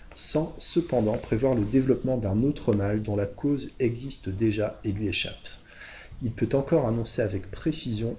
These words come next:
l'époque de guérison du mal qui l'occupe. Deuxième degré, le magnétisé peut entrevoir, de plus, les maux des personnes sur lesquelles le magnétiseur a fixé sa pensée.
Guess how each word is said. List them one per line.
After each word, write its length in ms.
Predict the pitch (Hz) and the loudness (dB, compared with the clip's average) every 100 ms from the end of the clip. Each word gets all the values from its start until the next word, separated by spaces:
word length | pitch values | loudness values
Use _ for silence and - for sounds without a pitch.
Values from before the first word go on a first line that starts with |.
| - | -6
l'époque 580 | 113 117 135 147 139 - | -2 0 0 0 0 0
de 80 | 101 | -4
guérison 540 | 95 127 117 113 123 | 0 2 2 0 0
du 140 | 120 101 | -2 0
mal 240 | 107 113 - | 0 -2 -6
qui 140 | - | -10
l'occupe. 400 | - - - - - - - - - - - - - - - - - 104 101 | -10 -10 -16 -18 -18 -20 -20 -20 -20 -20 -18 -18 -18 -20 -20 -20 -16 -10 2
Deuxième 340 | 113 98 98 | 4 4 4
degré, 340 | 110 117 165 - - - | 4 4 2 0 -10 -2
le 180 | 110 | 0
magnétisé 640 | 123 143 175 175 - 127 156 | 2 2 2 0 -2 2 2
peut 180 | 156 - | 2 -4
entrevoir, 580 | 123 - 98 92 98 113 - - 98 | -4 -2 -2 0 -2 -6 -10 -8 -4
de 80 | |
plus, 560 | 113 - 143 - - - - - - - - | -4 -4 -8 -6 -6 -8 -12 -16 -18 -18 -2
les 160 | 107 131 | 4 8
maux 160 | 165 | 8
des 120 | 156 | 8
personnes 440 | 107 131 - 117 135 | 6 2 2 -2 0
sur 220 | - 104 | 0 2
lesquelles 480 | 120 - 117 131 135 - | 0 2 0 2 -2 -4
le 140 | 101 | -2
magnétiseur 1000 | 104 127 143 139 139 - 101 101 110 107 | 0 2 0 0 -2 -6 0 0 0 -2
a 80 | - | -6
fixé 340 | 101 - - 120 | -8 -8 -4 -2
sa 160 | 107 | -2
pensée. 380 | 98 98 - 104 | -2 -4 -6 -8